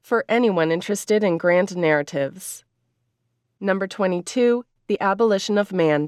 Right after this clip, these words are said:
by C S Lewis. By no means a recent release, this is C S Lewis's argument against moral relativity and for the existence of an objective, foundational moral code, which he calls the Tao.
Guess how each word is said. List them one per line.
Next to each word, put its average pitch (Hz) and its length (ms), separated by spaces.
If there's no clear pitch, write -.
by 165 140
C 208 260
S 196 220
Lewis. 151 540
By 214 140
no 233 240
means 254 340
a 190 60
recent 202 400
release, 262 640
this 269 220
is 330 100
C 247 240
S 240 180
Lewis's 208 520
argument 190 520
against 208 460
moral 220 400
relativity 202 840
and 220 160
for 254 120
the 247 140
existence 285 640
of 196 140
an 180 100
objective, 233 760
foundational 208 640
moral 202 360
code, 156 400
which 233 240
he 269 180
calls 208 380
the 233 120
Tao. 165 460